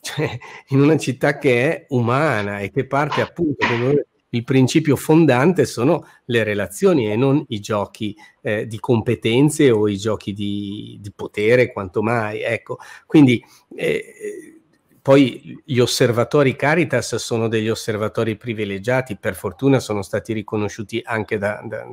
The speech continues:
dal governo, cioè voglio dire, eh, chi accede ai servizi, eh, che Caritas pone sul territorio, che fossero anche soltanto dei centri di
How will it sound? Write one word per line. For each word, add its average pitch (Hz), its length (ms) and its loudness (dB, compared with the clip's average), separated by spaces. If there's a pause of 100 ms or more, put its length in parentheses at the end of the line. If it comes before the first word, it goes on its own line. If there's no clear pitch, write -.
(120)
dal 117 340 -14
governo, 117 480 2
cioè - 160 -4
voglio 113 240 2
dire, 117 240 4 (420)
eh, - 520 -6
chi 131 200 4
accede 123 760 4
ai 113 200 0
servizi, 117 720 -2 (300)
eh, - 280 -4
che 110 160 -2
Caritas 123 560 2
pone 127 300 4
sul 117 240 -4
territorio, 127 840 4
che 110 160 -10
fossero 131 480 0
anche 127 240 0
soltanto 120 500 0
dei 110 160 -2
centri 131 440 0
di 139 260 -2